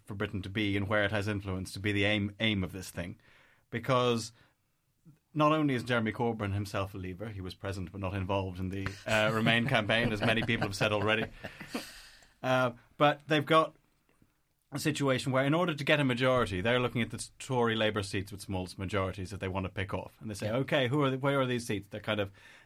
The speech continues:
Speaker 1: Midlands, North East. They're places that are still very heavy Leave, not slightly Leave, majorities, but heavily, heavily Leave. So if you, if Best for Britain are gonna ch-, persuade Labour to change, um,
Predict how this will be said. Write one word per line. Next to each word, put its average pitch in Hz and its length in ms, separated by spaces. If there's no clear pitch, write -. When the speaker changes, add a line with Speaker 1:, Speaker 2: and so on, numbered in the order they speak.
Speaker 1:
Midlands, 117 840
North 117 320
East. 101 320
They're 127 140
places 123 420
that 110 140
are 113 80
still 117 280
very 131 260
heavy 104 220
Leave, 90 280
not 143 280
slightly 151 380
Leave, 110 380
majorities, 110 480
but 107 140
heavily, 110 320
heavily 101 280
Leave. 98 300
So 135 280
if 143 160
you, 160 160
if 165 280
Best 180 180
for 160 80
Britain 151 160
are - 20
gonna 139 140
ch-, - 240
persuade 135 340
Labour 127 240
to 113 100
change, 120 600
um, 110 520